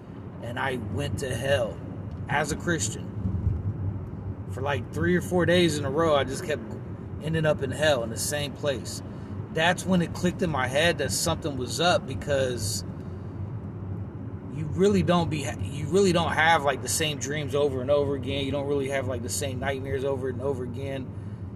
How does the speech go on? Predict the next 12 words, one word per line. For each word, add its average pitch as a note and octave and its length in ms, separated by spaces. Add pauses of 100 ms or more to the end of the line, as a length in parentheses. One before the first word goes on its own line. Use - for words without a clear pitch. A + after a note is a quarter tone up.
(340)
unless C#3+ 380
it's, C3 200
like, C#3 200
a C3 60
message, A2+ 600
unless C3+ 320
it's, B2+ 180
like, A#2+ 160
a A#2+ 40
warning, A2 640 (220)
you A#2+ 120
know? A2+ 360